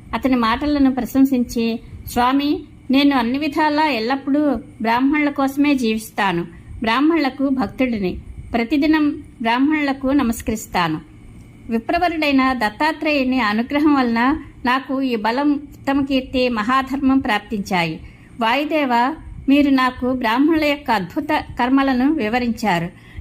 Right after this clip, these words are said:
నేను శ్రద్ధగా అవన్నీ విన్నాను' అని సమాధానమిచ్చాడు. వాయువు, "రాజా, క్షత్రియ ధర్మాన్ని అనుసరించి నీవు బ్రాహ్మణులను రక్షించు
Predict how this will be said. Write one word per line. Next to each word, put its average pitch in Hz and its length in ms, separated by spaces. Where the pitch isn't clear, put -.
నేను 285 240
శ్రద్ధగా 269 520
అవన్నీ 262 440
విన్నాను' 226 520
అని 269 140
సమాధానమిచ్చాడు. 226 1000
వాయువు, 277 540
"రాజా, 269 480
క్షత్రియ 320 500
ధర్మాన్ని 294 500
అనుసరించి 247 800
నీవు 262 280
బ్రాహ్మణులను 277 720
రక్షించు 202 580